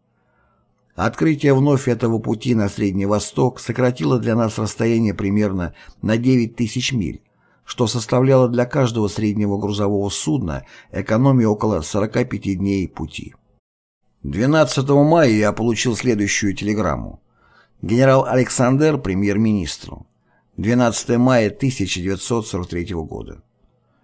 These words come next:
Конец очень близок. Фон Арнем взят в плен, и число военнопленных, вероятно всего, достигнет более ста пятидесяти тысяч человек. Всякое организованное сопротивление прекратилось.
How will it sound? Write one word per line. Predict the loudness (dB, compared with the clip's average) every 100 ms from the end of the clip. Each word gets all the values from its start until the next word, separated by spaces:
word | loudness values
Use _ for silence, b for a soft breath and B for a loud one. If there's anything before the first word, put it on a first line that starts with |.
| _
Конец | -4 0 4 4 2
очень | 2 2 2
близок. | 2 0 -4 -16 -20 _ _ b b
Фон | 0 2 4 2
Арнем | 2 4 2 -2
взят | -2 -2 -2
в | -2
плен, | 0 0 0
и | -4
число | -4 -4 0 2
военнопленных, | 2 2 0 2 2 2 -2 -4
вероятно | -2 2 0 0 -4
всего, | -4 -4 0 0 0 -4 _ _ _ _ _ _ B B B B -4
достигнет | -2 0 0 0 -2
более | 0 2 2
ста | 0 -2
пятидесяти | -2 -4 -4 -6 -6 -10
тысяч | -8 -8 -6 -6
человек. | -6 -4 -6 -8 -12 -20 _ _ _ _ _ _ _ _ B B B
Всякое | -2 4 4 6 4
организованное | 4 0 4 6 6 2
сопротивление | 0 -4 -2 0 2 2 2 0
прекратилось. | -4 -2 -4 -4 -8 -8 -10 -16